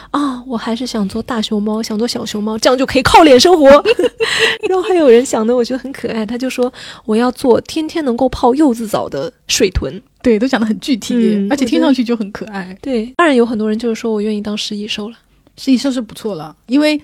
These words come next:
Speaker 2: 大家都不知道食蚁兽是怎么样生活，然后听上去不错。
Speaker 1: 嗯。
Speaker 2: 然后我上次说我想当食蚁兽的时候，有一个朋友还在评论里说，他说，“啊，可是食蚁兽要吃蚂蚁，好恶心哦。”我说，“可是你要知道，就是在我们食蚁兽的眼里，蚂蚁就是好吃的，<laughs> 就是火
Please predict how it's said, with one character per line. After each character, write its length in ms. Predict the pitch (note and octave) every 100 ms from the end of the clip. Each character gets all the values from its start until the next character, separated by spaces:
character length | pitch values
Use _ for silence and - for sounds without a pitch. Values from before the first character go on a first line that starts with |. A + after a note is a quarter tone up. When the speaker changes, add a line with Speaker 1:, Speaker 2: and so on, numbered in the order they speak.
| -
Speaker 2:
大 80 | C4
家 80 |
都 120 | B3+ A#3
不 100 | A3+
知 100 | C4
道 160 | A#3
食 200 | G#3 G#3
蚁 80 | G3
兽 200 | G#3+ G3+
是 220 | F#3+ G3
怎 140 | F#3 F#3
么 40 |
样 200 | F#3 F#3
生 200 | - G3+
活， 240 | - D#3 G3
然 100 | G3
后 100 | G#3+
听 200 | - A#3+
上 120 | A#3
去 120 | G3+
不 100 | F3+
错。 180 | - F#3+
Speaker 1:
嗯。 40 |
Speaker 2:
然 100 | F#3+
后 160 | B3 A#3 - -
我 100 | G3
上 140 | G#3+ A#3+
次 80 | A3
说 160 | B3
我 80 | G3+
想 160 | G3 F#3
当 140 | G#3+
食 160 | - F3+
蚁 60 |
兽 140 | F3+ F#3+
的 80 |
时 140 | F#3+ F#3
候， 100 | F#3
有 140 | F#3
一 60 | F#3
个 100 | G3+
朋 160 | G3+
友 60 | F#3
还 80 | F#3
在 100 | F#3+
评 160 | F#3
论 140 | F#3 F#3
里 80 | F3
说， 200 | F3 F3 - -
他 80 | -
说 100 | E4+ B3+
，“啊， 160 | B3+ C4
可 140 | A3
是 100 | B3
食 160 | - A#3
蚁 80 |
兽 100 | F#3
要 120 | A3 G#3
吃 180 | -
蚂 140 | G#3 G3
蚁， 80 | F3
好 160 | F3+
恶 100 | F#3
心 180 | F#3 F3+
哦。” 100 | E3+ - - -
我 80 | B3+
说 100 | D#4+
，“可 100 | -
是 160 | F#3 C4+
你 120 | A3
要 100 | G3
知 140 | -
道， 160 | A#3+ A3
就 100 | G#3+
是 80 | A3+
在 240 | C4 G#3+
我 80 | B2
们 120 | G3
食 200 | - A3
蚁 80 | C4
兽 140 | G#3 B3+
的 80 |
眼 180 | G3+ F#3+
里， 140 | G#3+ G3+
蚂 260 | G#3 D#4+
蚁 120 | F#4
就 100 | A#3
是 80 | F#4+
好 180 | - B3
吃 200 | - -
的， 100 | F4
<laughs> 0 |
就 60 | D4+
是 120 |
火 60 | G4